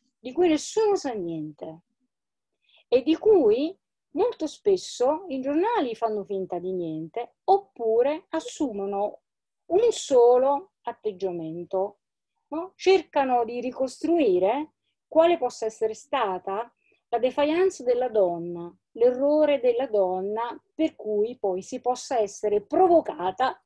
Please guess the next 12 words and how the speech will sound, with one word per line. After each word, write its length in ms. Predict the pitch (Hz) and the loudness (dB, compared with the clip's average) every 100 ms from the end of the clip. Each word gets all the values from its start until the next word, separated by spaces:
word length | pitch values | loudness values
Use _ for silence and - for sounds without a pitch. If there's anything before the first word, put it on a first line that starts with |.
| _ _ _ _ - | _ _ _ _ -10
un, 360 | 269 262 254 247 | -4 -2 -4 -4
un 180 | 247 226 | -4 -4
assassinio 800 | 202 - 233 - 208 214 233 196 | -6 -6 -10 -6 -4 -4 -2 2
o 160 | 196 | 4
le 120 | 202 | 4
torture 800 | 226 262 - - 208 233 202 196 | 4 2 -2 -8 -4 0 2 2
o 180 | 196 208 | 2 2
le 100 | 214 | 0
violenze 600 | 233 214 180 175 175 185 | 2 0 0 -4 -4 -6
che 180 | 170 175 | -4 -6
ha 100 | 165 | -6
subito. 720 | 156 - 160 156 151 160 147 | -10 -14 -14 -14 -16 -16 -18